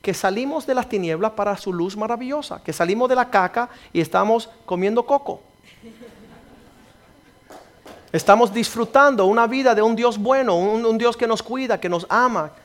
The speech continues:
que tiene cosas lindas. ¿Sabes? Mis hijos desde pequeño, eh, le, le, le afanaban ellos ver las caricaturas que, que tenían brujos y monstruos. Yo dije, "Esta noche van a pagar". "¿Y por qué, papá?". "Vas, va-, vas a ver, van a pagar".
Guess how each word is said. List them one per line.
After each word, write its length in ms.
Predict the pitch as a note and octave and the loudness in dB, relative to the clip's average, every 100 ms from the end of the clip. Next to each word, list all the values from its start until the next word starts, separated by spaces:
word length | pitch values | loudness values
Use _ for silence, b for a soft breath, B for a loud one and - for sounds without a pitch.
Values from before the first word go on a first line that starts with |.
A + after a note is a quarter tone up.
| b b b b b _ | b b b b b _
que 120 | D#3+ | -6
tiene 280 | D#3 G#3 A3+ | 2 2 4
cosas 300 | A3+ A3 F#3+ | 2 2 0
lindas. 480 | G3+ B3+ A#3+ D#3 C#3+ | -2 -2 0 -2 2
¿Sabes? 340 | G3+ A#3 A3+ B B | 2 2 0 B B
Mis 220 | F3+ F3 | -2 0
hijos 300 | A3 A3+ A#3+ | 0 0 2
desde 180 | G3+ F3+ | 4 2
pequeño, 800 | E3+ F3 E3 G3+ A#3+ G#3 E3 - - | 0 -4 0 2 2 2 0 -2 -4
eh, 80 | D#3 | 0
le, 260 | D#3+ E3 | 0 0
le, 300 | - D#3 D3+ | -2 -2 0
le 100 | D#3 | 0
afanaban 600 | D#3 D3+ D#3+ F3+ A3+ A3 A3 | 0 2 2 4 4 4 2
ellos 300 | A#3 G#3+ F#3 | 2 2 2
ver 160 | G#3 | 2
las 180 | G#3+ F#3 | 2 2
caricaturas 680 | F#3 F3 E3+ F#3 A3+ A#3 A3+ | 0 2 0 0 2 0 2
que, 200 | F3 B B | -4 B B
que 100 | - | -8
tenían 680 | D#3 D#3+ G3 A3+ G#3 F3 D#3+ | -4 0 2 2 2 -2 -6
brujos 480 | D3+ G3+ B3 A3+ F#3+ | 0 2 2 0 0
y 60 | F#3 | 0
monstruos. 360 | A#3 B3 F#3+ | 2 0 0
Yo 60 | F#3+ | 0
dije, 160 | G3 | 0
"Esta 160 | F#3+ A3+ | 0 0
noche 200 | A3 A3 | 0 0
van 140 | A3 | -2
a 80 | A3 | 0
pagar". 300 | G#3+ A#3 B3+ - _ _ _ _ _ _ - | 0 -2 -4 -12 _ _ _ _ _ _ -14
"¿Y 80 | |
por 220 | F3 A3+ A3 | -6 -6 0
qué, 120 | C4+ | 0
papá?". 360 | A#3+ B3 A#3 | 0 0 0
"Vas, 260 | D#3+ D#3+ - | 2 -2 -2
va-, 240 | E3 F3+ | -2 -2
vas 180 | G3 G3 | -2 -4
a 60 | A#3 | -4
ver, 220 | C#4 C#4 - _ _ _ _ - | -4 -8 -16 _ _ _ _ 0
van 180 | D#3 | 2
a 100 | G#3 | 2
pagar". 380 | B3 B3+ D#4 D4+ | 0 0 -2 -4